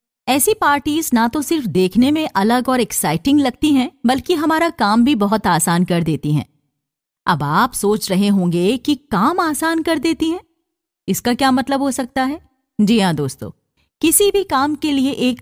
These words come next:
थीम सेट कर लेने से उस काम को ऑर्गेनाइज करना बहुत आसान हो जाता है।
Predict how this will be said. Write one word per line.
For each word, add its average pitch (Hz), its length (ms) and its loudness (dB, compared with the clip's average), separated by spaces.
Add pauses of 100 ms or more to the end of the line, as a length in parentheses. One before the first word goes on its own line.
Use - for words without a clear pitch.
थीम 294 160 4
सेट 226 280 -2
कर 175 180 -2
लेने 208 300 2
से 208 220 -2
उस - 240 -4
काम 254 300 0
को 302 200 -2
ऑर्गेनाइज 202 500 2
करना 254 320 2
बहुत 233 360 -2
आसान 175 420 2
हो 170 120 2
जाता 127 340 -2
है। - 240 -4